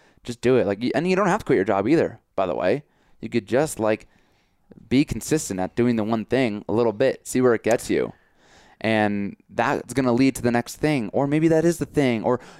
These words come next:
you just don't have any fucking idea. You know, you, I think it's that analogy, like, you, there's a door open at the end of the hallway. All right, you're gonna take that door. And how'd you start walking towards that door and you're figuring out other shit and, like, "Oh, look, another door, look, another door. I didn't even know those doors were there. Oh, cool." You get to the door you're about to walk through,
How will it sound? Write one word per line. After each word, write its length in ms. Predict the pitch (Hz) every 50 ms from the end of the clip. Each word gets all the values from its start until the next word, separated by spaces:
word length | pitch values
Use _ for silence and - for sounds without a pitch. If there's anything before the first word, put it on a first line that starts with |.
| - -
you 80 | 151
just 240 | 127 117 165 175 -
don't 280 | - 185 190 - - -
have 260 | - - 165 165 - -
any 180 | 139 147 170 170
fucking 340 | - - 135 - 151 147 143
idea. 520 | 147 135 117 143 160 165 143 107 87 82 - _ _ - _ _ _
You 80 | 120
know, 80 | 143 151
you, 180 | 147 139 - - _ _ _ _ _ _ _ - -
I 80 | 123
think 140 | 123 143 135
it's 100 | 147 -
that 300 | - 135 120 - - _ _ _ _
analogy, 480 | - 117 117 107 107 117 113 120 123 120
like, 180 | 110 101 -
you, 200 | - 98 90 - - _ _ _ _ _ _ _ _ _
there's 140 | - 113 110
a 60 | 113
door 220 | 101 131 127 127 120
open 280 | 113 104 - 87 71
at 80 | 95 -
the 80 | - 107
end 60 | 104
of 40 | 98
the 60 | 95
hallway. 320 | 98 95 92 92 80 82
All 100 | 95 104
right, 100 | 107 95
you're 80 | 82 107
gonna 120 | 113 104 98
take 180 | - 110 98
that 160 | 101 95 95
door. 260 | - 110 101 90 76 - _ _ - _ _ -
And 80 | 101
how'd 160 | 110 127 135
you 60 | 135 139
start 180 | - 147 123
walking 240 | 123 127 127 123 127
towards 160 | 123 123 117
that 140 | 123 117 -
door 180 | 123 120 117 110
and 60 | 98
you're 80 | 92
figuring 320 | - - 127 131 127 127 120
out 60 | 123
other 120 | 131 131
shit 240 | 113 - - 120 107 98
and, 60 | 92
like, 140 | 95 90 -
"Oh, 140 | - 170
look, 120 | 175 151 -
another 220 | 127 143 143 135
door, 180 | - 92 82 71
look, 140 | 101 - -
another 160 | 143 143 135
door. 160 | 113 101 87
I 40 | 92
didn't 100 | 120 135
even 100 | 120 101
know 100 | 104 113
those 120 | 120 113 104
doors 180 | 120 113 110 107
were 60 | 113
there. 220 | 131 147 127 92
Oh, 140 | 101 113 107
cool." 260 | - - 143 110 - - - - - - - _
You 80 | 113 117
get 100 | 151 -
to 40 | 131
the 140 | 135 131 120
door 260 | 110 131 135 139 131
you're 80 | 123
about 160 | 117 117 120 -
to 60 | 120
walk 240 | 113 123 143 151 -
through, 280 | - 120 113 113 110